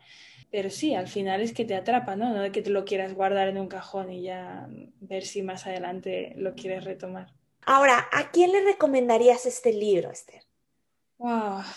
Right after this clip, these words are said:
Speaker 1: pues mira, mi podcast, por ejemplo, lo he recomendado a, a todo el que, todo el que lo escucha, ¿no? Pero es que al final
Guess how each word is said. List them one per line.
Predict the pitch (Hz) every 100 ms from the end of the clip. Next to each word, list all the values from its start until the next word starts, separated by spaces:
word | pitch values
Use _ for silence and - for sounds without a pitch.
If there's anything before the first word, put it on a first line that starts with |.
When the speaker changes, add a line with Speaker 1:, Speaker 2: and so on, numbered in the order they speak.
| -
Speaker 1:
pues | 220 208 - - -
mira, | 233 233 208
mi | 214 220
podcast, | 254 254 302 285
por | 247
ejemplo, | 233 247 269
lo | 247
he | 233
recomendado | 240 220 208 208 226
a, | 220 208 220
a | 208
todo | - 240 226
el | 214 214
que, | 214 202 196 190 185
todo | 220 220
el | 226
que | 233
lo | 214
escucha, | 202 - - 247 240 202 185
¿no? | 202 311 320 226 151 - - - - - _ _ _ _
Pero | - 226 226
es | 220
que | - 294
al | 277
final | 269 233 208 196 208 311 359